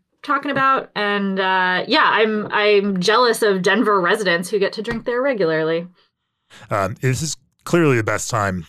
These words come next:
Speaker 2: to ever be a beer drinker in the history of beer.
Speaker 1: Totally.
Speaker 2: Next on your list is another lager. <laughs>
Speaker 1: Yeah. Again, keeping, keeping with my theme. Um, so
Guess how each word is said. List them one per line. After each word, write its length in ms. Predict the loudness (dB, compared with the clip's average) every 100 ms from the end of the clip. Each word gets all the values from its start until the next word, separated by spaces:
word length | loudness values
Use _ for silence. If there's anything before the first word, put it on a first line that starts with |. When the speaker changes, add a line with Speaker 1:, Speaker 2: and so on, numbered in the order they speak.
| _ -8
Speaker 2:
to 140 | -2
ever 180 | -2 -2
be 160 | 0
a 60 | -2 -4 _ -4
beer 140 | -2
drinker 440 | 0 0 -2 -2 -6 -8
in 80 | -8
the 60 |
history 600 | -6 -6 -4 -6 -6 -8 -14 -20 -14
of 220 | -10 -10 -8
beer. 300 | -8 -8 -14 -20 -20 -20 -20 -20 -20 -10
Speaker 1:
Totally. 420 | -6 -4 -4 -6 -4
Speaker 2:
Next 260 | -4 0
on 80 | 2
your 140 | 4
list 180 | 4 2
is 120 | -2
another 220 | -2 0 2
lager. 440 | 0 0 -4 -10 -12 -4
<laughs> 200 | 0 2 0 0 -2
Speaker 1:
Yeah. 340 | 0 2 2 0 -6 -8 -6 -2
Again, 360 | 2 2 2 0
keeping, 540 | 0 0 2 0 -2
keeping 320 | -2 -2 0
with 140 | -2 -4
my 120 | -6
theme. 320 | -6 -6 -8 -12 -20 -20 -4 2
Um, 480 | 6 6 4 0
so 680 | -2 2 4 6 6 4